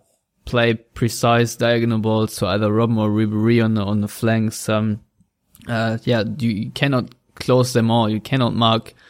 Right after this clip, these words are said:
down Hummels, Martinez, uh, Lahm, or I don't, I don't know who is there, Alonso or even Thiago. So that's, that's a problem that will always occur, and, uh, eventually Ribéry or Robben will get one of those balls. And yeah,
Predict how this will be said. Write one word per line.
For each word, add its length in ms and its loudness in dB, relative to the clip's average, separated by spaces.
down 280 2
Hummels, 500 2
Martinez, 1000 0
uh, 280 0
Lahm, 420 2
or 560 0
I 80 -4
don't, 260 0
I 100 -2
don't 180 -2
know 220 -6
who 280 0
is 180 -10
there, 360 -2
Alonso 480 2
or 480 -2
even 220 0
Thiago. 440 0
So 540 0
that's, 300 0
that's 300 0
a 60 4
problem 420 2
that 140 0
will 180 2
always 380 2
occur, 400 -2
and, 340 -4
uh, 220 -2
eventually 880 0
Ribéry 500 2
or 100 0
Robben 280 -2
will 240 0
get 240 -4
one 200 -2
of 220 -6
those 240 -4
balls. 360 -2
And 280 -6
yeah, 140 -4